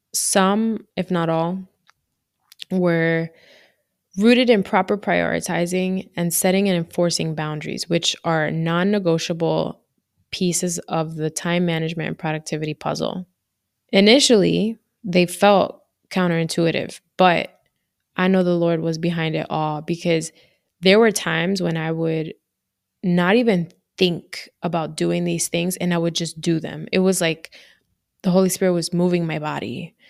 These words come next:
and I just was going for the ride. And it was interest-, I mean, it was just, like, just an incredible experience. So the first was that when it came to getting things done and,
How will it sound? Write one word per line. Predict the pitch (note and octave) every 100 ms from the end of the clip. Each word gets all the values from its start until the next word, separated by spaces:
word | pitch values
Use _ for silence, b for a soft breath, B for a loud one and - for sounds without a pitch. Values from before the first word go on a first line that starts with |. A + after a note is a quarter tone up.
| b b b -
and | F3
I | E3
just | D#3+ F3 F3
was | E3+
going | - F3 F3+ F#3
for | G3+
the | F#3+
ride. | E3+ D3+ D3 E3 F3+ - b b b _ -
And | F3+ E3+ E3+ E3 D#3+ - - _ _ _ -
it | F#3+
was | G#3
interest-, | - F#3+ A#3+ B3 F#3
I |
mean, | F#3+ F#3
it | F3+
was | F3+
just, | F#3 F3+
like, | F3+ E3+ -
just | G#3 G#3
an | A3
incredible | F3+ - F3+ E3+ E3+
experience. | D#3+ - E3 D#3 - F#3
So | F#3 F3 F3 -
the | F#3+
first | F#3 A3+ B3+ -
was | F#3 E3+ B B B -
that | G#3+
when | G3+
it | G3
came | A#3+ B3
to | A3
getting | F#3+ F#3+
things | F#3+ F#3+ E3+
done | E3+ E3+ E3+ E3+ E3+
and, | E3 E3